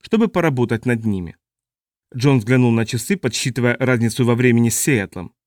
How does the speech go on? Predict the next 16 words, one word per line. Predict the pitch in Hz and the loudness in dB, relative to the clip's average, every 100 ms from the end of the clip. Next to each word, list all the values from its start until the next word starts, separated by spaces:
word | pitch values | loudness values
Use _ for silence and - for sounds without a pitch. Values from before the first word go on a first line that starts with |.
| _ _ _ _ | _ _ _ _
Вот | 120 123 117 | -2 -2 -2
сейчас | 113 180 196 - | -4 -2 -2 -6
следователи | - 165 202 165 131 117 | -4 -2 0 0 0 0
просеивают | 117 120 - 175 135 117 | 0 -2 0 0 2 0
пепел | - 151 120 | -2 -2 -2
дома | 110 131 123 | 0 0 0
в | 131 | -2
Балларде. | 123 95 92 - - _ _ _ _ _ | -6 -6 -8 -14 -20 _ _ _ _ _
Разумеется, | - 123 107 127 175 - | -4 -2 0 0 0 -2
они | - 127 | 0 0
сразу | - 143 151 | 2 0 0
же | 123 123 | 0 0
заподозрят | 110 131 147 120 107 110 | -2 -2 0 -2 -2 -4
поджог. | - 117 98 - _ _ _ _ _ _ _ _ _ _ _ | -4 -6 -8 -14 _ _ _ _ _ _ _ _ _ _ _
Всепоглощающая | - 131 113 120 - 185 185 - | -2 0 0 0 0 -2 -2 -2
вспышка, | 156 - 117 - - 101 | -4 -6 -8 -8 -10 -18